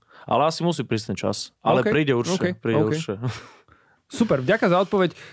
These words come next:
Speaker 2: Idem rovno na ďalšiu otázku.
Speaker 1: Poď.
Speaker 2: Chcem prejsť čo najviac. Kto je tvojim vzorom, čo sa týka rapovej scény?
Speaker 1: Eh, chcel som si robiť srandu, nie? Eh, svetské môžem, hej, asi.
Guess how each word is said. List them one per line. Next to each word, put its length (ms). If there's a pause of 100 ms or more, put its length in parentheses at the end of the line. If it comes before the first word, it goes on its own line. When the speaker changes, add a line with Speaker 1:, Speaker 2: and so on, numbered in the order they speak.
(140)
Speaker 2:
Idem 160
rovno 220
na 80
ďalšiu 260
otázku. 380
Speaker 1:
Poď. 480
Speaker 2:
Chcem 300
prejsť 240
čo 80
najviac. 680
Kto 240
je 80
tvojim 340
vzorom, 380
čo 100
sa 140
týka 240
rapovej 320
scény? 560 (1400)
Speaker 1:
Eh, 680 (1400)
chcel 220
som 140
si 100
robiť 220
srandu, 320
nie? 180
Eh, 560 (100)
svetské 480
môžem, 340
hej, 140
asi. 260